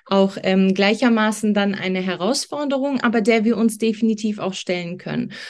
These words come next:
Ähm, und wo es darum geht, sich immer wieder neu zu erfinden, um auch am Zahn der Zeit zu bleiben, um diese Langfristigkeit, die ihr auch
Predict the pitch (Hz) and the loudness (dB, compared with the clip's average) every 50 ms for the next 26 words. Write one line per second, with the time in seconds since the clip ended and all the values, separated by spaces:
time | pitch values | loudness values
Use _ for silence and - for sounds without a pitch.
0 | - - - - - 196 196 190 190 185 - - 208 196 202 220 226 220 226 202 | -18 -18 -10 -2 2 4 6 6 4 4 4 4 2 4 6 6 6 6 4 2
1 | 202 - 208 196 196 196 220 220 214 208 214 220 214 214 208 - - - 240 233 | 0 0 0 2 2 4 2 4 4 4 2 2 0 -2 -6 0 4 6 6 6
2 | 226 220 220 196 220 208 208 208 202 202 202 202 208 208 - - 214 180 190 196 | 6 4 4 4 4 4 4 2 2 2 0 0 -2 -2 -4 -6 -4 -4 -4 -4
3 | - - 254 262 - - 285 302 311 311 - - - - _ - 233 220 - 208 | 0 2 2 2 2 0 -4 -6 -6 -8 -12 -20 -20 -4 _ 0 2 4 4 4
4 | 208 208 214 208 208 208 - 202 185 196 208 208 202 196 202 - - 208 220 247 | 2 4 4 2 2 2 2 0 2 2 4 2 2 0 -2 -2 0 0 0 0
5 | 247 - - 233 208 214 202 208 208 214 214 226 220 208 202 202 208 196 196 - | -2 -4 -6 -4 -2 0 0 0 0 0 0 0 0 0 0 0 -2 -4 -4 -6
6 | - - 185 190 202 220 233 220 - - 233 214 214 - 220 214 208 208 - - | -6 -4 -2 0 2 0 0 0 -2 -4 -4 -4 -4 -4 -6 -6 -6 -8 -6 -2
7 | 214 202 202 202 196 202 202 - - 214 220 180 202 202 | 2 2 2 2 2 -2 -2 0 2 2 4 4 2 0